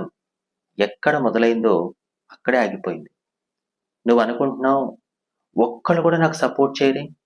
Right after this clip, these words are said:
అసలు వీళ్ళకి మనసే లేదు" అని. ఆనాడు ముప్పై ఎనిమిది సంవత్సరాలుగా వ్యాధితో బెతెస్దా కోనేరు దగ్గర పడి ఉన్న ఆ వ్యక్తి కూడా సేమ్ ఇలాగే ఆలోచించాడు.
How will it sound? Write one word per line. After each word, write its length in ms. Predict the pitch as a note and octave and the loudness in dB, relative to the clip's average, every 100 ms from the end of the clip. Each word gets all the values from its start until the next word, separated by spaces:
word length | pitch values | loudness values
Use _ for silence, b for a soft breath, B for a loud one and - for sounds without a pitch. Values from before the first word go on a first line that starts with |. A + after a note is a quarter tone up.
| _ _ _ _ _ - | _ _ _ _ _ -8
అసలు 240 | G2+ A#2 A2+ | -2 0 2
వీళ్ళకి 260 | G#2 - | 0 0
మనసే 420 | F#2 F#2+ G#2+ - A2+ | -2 -2 -2 -2 0
లేదు" 300 | F#2 F3 F#2 | 0 -2 -2
అని. 220 | E2 - _ _ _ _ _ _ _ _ G2 | -2 -6 _ _ _ _ _ _ _ _ -4
ఆనాడు 440 | F#2+ G2 A#2 A#2 A2+ - _ _ _ _ _ _ - | 0 0 2 2 0 -4 _ _ _ _ _ _ -2
ముప్పై 340 | G#2 G#2 C3 B2+ | -2 0 0 2
ఎనిమిది 220 | A#2+ A#2 | 2 0
సంవత్సరాలుగా 680 | A#2 G#2+ A2+ C3 A#2 A2+ A2 | 0 -2 0 0 2 2 2
వ్యాధితో 560 | F2+ F#2 G2 F2+ - F#2 - _ _ _ _ _ _ _ | 2 2 0 -2 -2 -2 -2 _ _ _ _ _ _ _
బెతెస్దా 500 | - A2 C3 C3 C3 | -4 -2 -2 -2 -2
కోనేరు 380 | B2+ A#2 A#2 A2+ | 0 2 2 2
దగ్గర 260 | A2 G2+ G#2+ | 2 2 0
పడి 240 | - G2+ | 0 0
ఉన్న 240 | G2+ G2+ G2+ F2 F#2 - _ _ _ _ - | 0 0 2 2 0 -4 _ _ _ _ -2
ఆ 100 | F#2+ | 0
వ్యక్తి 320 | F2+ F#2+ - | 0 -2 -2
కూడా 320 | A#2 A#2 A2 G2 F#2 - - | 2 4 4 2 0 -6 -6
సేమ్ 280 | - B2+ A2+ | -2 2 2
ఇలాగే 260 | A2+ B2 | 2 2
ఆలోచించాడు. 680 | A2+ G2 G2 F2+ - F2 | 0 0 -2 -8 -6 -6